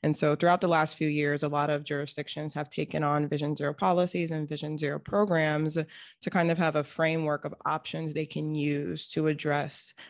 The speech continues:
traffic fatalities and injuries in their town. And so there's gonna be links to this in the show notes, but the thing to note is that there's no one size fits all approach.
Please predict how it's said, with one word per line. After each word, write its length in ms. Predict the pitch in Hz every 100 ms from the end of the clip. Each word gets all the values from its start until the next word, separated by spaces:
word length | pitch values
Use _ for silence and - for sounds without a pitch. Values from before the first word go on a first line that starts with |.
| -
traffic 380 | 160 147 151 -
fatalities 480 | 160 151 156 156
and 120 | 156 -
injuries 500 | 151 151 143 143 156
in 140 | 151
their 180 | 147 139
town. 540 | - - 143 - 151 151 - - -
And 280 | 165 160 156
so 420 | - 160 151 135
there's 240 | - 170 175
gonna 160 | 185
be 160 | 170 160
links 340 | 156 151 156
to 80 | -
this 220 | 156 151
in 60 | 151
the 80 | 147
show 200 | - 226
notes, 260 | 185 165
but 300 | - 156 147 - - _ _
the 120 | 175
thing 200 | 175 214
to 100 | 220
note 300 | 180 170 175
is 80 | 175
that 120 | 165
there's 160 | 156 165
no 140 | 180
one 300 | 180 160 156
size 440 | 156 156 147 151 147
fits 320 | - 165 156
all 200 | 151 147
approach. 580 | 143 - 160 254 -